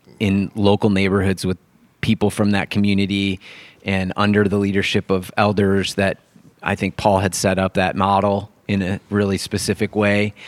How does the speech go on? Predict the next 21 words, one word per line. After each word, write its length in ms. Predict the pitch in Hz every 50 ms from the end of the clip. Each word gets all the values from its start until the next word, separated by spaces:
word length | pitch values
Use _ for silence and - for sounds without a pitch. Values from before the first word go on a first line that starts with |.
| - - - - - _ -
And 500 | - 104 98 98 98 95 92 92 92 - -
I 80 | - 98
think 180 | 98 101 87 -
Paul 160 | - 104 98
communicated 640 | - - 98 101 101 101 104 - - 107 101 98 98
individual 540 | 101 98 95 98 87 101 104 95 104 101 101
messages 560 | 95 98 98 101 - 113 101 101 113 117 123
to 100 | - -
individual 540 | - 104 101 101 98 95 101 92 98 98 98
churches 600 | - - 107 98 - - 113 120 135 131 127 - - -
in 140 | - 104 101
what 160 | 98 101 101
they 120 | - 104 101
needed. 420 | 101 98 98 101 107 120 123 135 - _ _ _ _ _ _ - - - - - _ _ _ _ _ _ _ -
Thessalonica, 680 | - 104 95 - - 104 104 101 98 104 104 - 113
ha-, 120 | 110 104 101 -
there's 200 | 95 101 95 87
a 40 | 95
different 300 | 87 101 92 104 101 82
word 220 | 98 101 101 104
in, 100 | 104 98